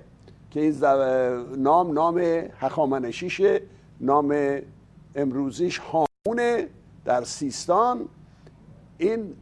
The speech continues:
در دریاچه شنا می‌کرده. البته یه باوره دارم می‌گم. و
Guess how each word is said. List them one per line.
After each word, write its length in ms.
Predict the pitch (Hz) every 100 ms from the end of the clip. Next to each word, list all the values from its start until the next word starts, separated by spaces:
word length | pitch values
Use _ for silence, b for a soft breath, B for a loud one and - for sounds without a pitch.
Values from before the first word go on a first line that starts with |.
| -
در 160 | 139
دریاچه 720 | 135 135 135 139 131 - 175 135
شنا 400 | - 127 147 220
می‌کرده. 720 | 247 214 208 202 208 208 - - - - - - - - - -
البته 320 | 110 113 147
یه 140 | 151
باوره 600 | 147 139 123 131 156 131
دارم 280 | 110 120 131
می‌گم. 360 | 135 139 131 127 - - - - - - - b b b b b - - - - - - 139
و 380 | 160 175 202